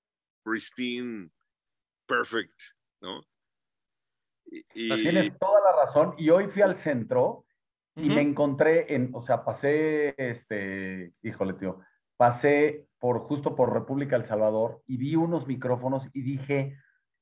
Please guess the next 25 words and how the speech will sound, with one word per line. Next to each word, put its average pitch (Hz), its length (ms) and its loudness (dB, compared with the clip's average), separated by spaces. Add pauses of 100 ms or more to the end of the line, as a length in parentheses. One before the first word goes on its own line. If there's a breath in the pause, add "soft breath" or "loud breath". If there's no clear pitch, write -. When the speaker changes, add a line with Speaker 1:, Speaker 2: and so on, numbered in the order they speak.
(340)
Speaker 2:
"Debería 120 580 0
de 156 100 -4
comprar 110 420 -4
un 120 160 -2
micrófono 110 520 -2
Speaker 1:
Sí. 110 60 -12
Speaker 2:
para 101 180 -4
la 104 180 -8
transmisión". 104 540 -6 (180)
Speaker 1:
Sí. 127 100 0
Speaker 2:
Tienes 165 220 -2
toda 151 220 0
la 104 80 -8
razón. 101 380 -10 (240)
Tengo 170 200 4
Speaker 1:
Hay 151 60 6
Speaker 2:
tarea 147 200 8
Speaker 1:
un 147 60 -2
Speaker 2:
que 151 60 2
hacer 135 240 -2
mañana. 123 460 0 (320)
Speaker 1:
Sí, 165 500 2 (300 soft breath)
hay 170 160 0
un 185 200 0
Rode, 139 440 2